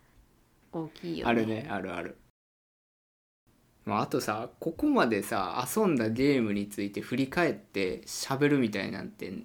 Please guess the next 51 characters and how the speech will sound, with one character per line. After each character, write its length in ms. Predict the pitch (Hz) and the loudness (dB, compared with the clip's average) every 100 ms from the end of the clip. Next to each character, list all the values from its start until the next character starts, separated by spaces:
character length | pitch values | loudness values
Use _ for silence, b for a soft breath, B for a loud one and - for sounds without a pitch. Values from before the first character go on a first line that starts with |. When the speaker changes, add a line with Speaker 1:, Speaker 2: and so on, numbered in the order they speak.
| - | -8
Speaker 2:
な 200 | 107 107 | -2 4
い 120 | 117 | 4
や 100 | 110 | 4
ん、 140 | 76 - _ | 0 -12 _
普 140 | - 104 | -8 -6
段。 200 | 95 - - _ _ - - _ _ - | -6 -10 -18 _ _ -20 -20 _ _ -4
Speaker 1:
普 100 | 208 | -2
段 240 | 180 160 | -2 -6
は 60 | 151 | -8
な 200 | 165 156 | -6 -8
い。 40 | - _ _ _ _ _ _ - | -12 _ _ _ _ _ _ 0
Speaker 2:
途 120 | 190 | 0
中 360 | 190 277 262 151 | 2 6 8 8
で 100 | 120 | 8
こ 140 | 147 | 6
れ 100 | 151 | 8
が 140 | 151 | 8
面 160 | 156 156 | 6 4
白 360 | - 165 165 170 | 2 6 8 6
い 140 | 165 | 8
要 220 | 165 165 | 8 8
素 160 | 151 120 | 6 2
だ 120 | 104 | 4
よ 80 | 101 | 4
ね 140 | 104 | 4
み 100 | 107 | 2
た 100 | 104 | 0
い 60 | 95 | 0
な 160 | 92 104 | -2 -4
喋 260 | 113 120 | 0 2
る 80 | 120 | 2
こ 100 | 120 | 0
と 100 | 110 | -2
が 60 | 104 | -4
あ 40 | |
っ 20 | |
て 140 | - 110 | -6 -6
も、 260 | 104 95 - - - | -6 -8 -12 -20 -4
Speaker 1:
う 80 | 214 | -2
ん 20 | |
う 40 | 185 180 175 | 0 -2 -6
ん。 100 | 175 - _ - | -8 -12 _ -8
Speaker 2:
こ 120 | - | -8
こ 120 | - 202 | 0 2
ま 180 | 208 | 4
で 120 | 208 190 | 4 2
が 160 | 185 | 2
っ 80 | 185 - - | -2 -6 -4
つ 180 | 202 | 2
り 320 | 175 113 - - _ _ _ _ _ _ | 4 4 0 -8 _ _ _ _ _ _
考 140 | - | -2